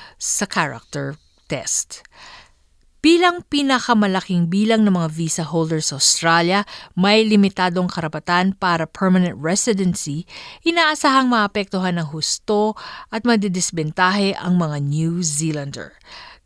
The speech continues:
Lalo na't kalahati sa walong daan at walumput-anim na visa holders ang pinabalik sa kanilang mga tinubuang lupay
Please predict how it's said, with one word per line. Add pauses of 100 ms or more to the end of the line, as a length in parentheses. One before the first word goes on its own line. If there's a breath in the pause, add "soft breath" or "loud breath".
(640)
Lalo
na't
kalahati
sa
walong
daan
at
walumput-anim
na
visa
holders
ang
pinabalik
sa
kanilang
mga
tinubuang
lupay